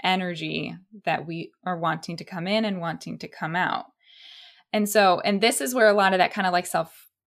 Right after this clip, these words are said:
just exploration comes in, like, getting curious about who you are and what val-, what's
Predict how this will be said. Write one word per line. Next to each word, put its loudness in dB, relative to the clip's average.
just -4
exploration -2
comes 2
in, 0
like, 2
getting 2
curious -4
about 4
who -4
you 0
are 6
and -2
what 0
val-, 6
what's -2